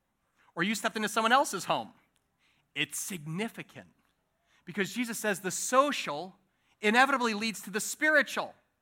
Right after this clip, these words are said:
When he asked this woman for a drink, he was building a bridge to actually meet a deeper spiritual need. He didn't just want a drink of water. When he engaged this woman, Jesus didn't care about the color of her skin.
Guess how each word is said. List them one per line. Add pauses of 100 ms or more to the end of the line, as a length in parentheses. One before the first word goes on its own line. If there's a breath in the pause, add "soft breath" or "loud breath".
(880 soft breath)
When
he
asked
this
woman
for
a
drink,
he
was
building
a
bridge
to
actually
meet
a (180)
deeper
spiritual
need. (680)
He
didn't
just
want
a
drink
of
water. (360 soft breath)
When
he
engaged
this
woman, (720)
Jesus
didn't
care
about
the
color
of
her
skin.